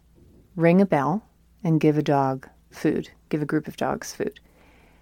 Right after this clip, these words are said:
So the dog learned that when a bell rang, there would probably be food afterwards. Just like I say to Winnie, my dog, "Sit," and she expects a treat.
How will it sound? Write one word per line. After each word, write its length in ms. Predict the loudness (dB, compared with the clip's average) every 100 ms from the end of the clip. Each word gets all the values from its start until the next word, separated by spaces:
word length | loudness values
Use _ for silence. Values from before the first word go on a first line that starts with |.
| _ _
So 220 | -2 2
the 120 | 2 4
dog 440 | 4 4 2 -2
learned 680 | 0 4 6 6 2 0 -2 -10 -20 _ _ _ _ _
that 420 | 0 2 0 -2 -10 _ _ _
when 200 | -2 0
a 40 | 0
bell 340 | 0 2 2
rang, 480 | 0 -2 -2 -4 -6 _ _
there 140 | -2 -2
would 140 | -2
probably 420 | -2 0 2 0
be 160 | 0 -4
food 420 | -2 -2 0 -4 -10 -6
afterwards. 580 | -6 -6 -8 -10 -10 -8
Just 240 | -6 -2
like 180 | -2 -2
I 120 | -4
say 280 | -4 -2 -2
to 200 | -2 -4
Winnie, 420 | 2 2 2 0
my 220 | -2 -2
dog, 400 | -2 -2 -2 -6 -10 _
"Sit," 380 | -6 -2 -2 -2 -12 _ -20 _ _ _ _ 0
and 180 | 2 2
she 200 | 0 -2
expects 460 | -2 -4 -6 -8
a 40 | -10
treat. 300 | -6 -8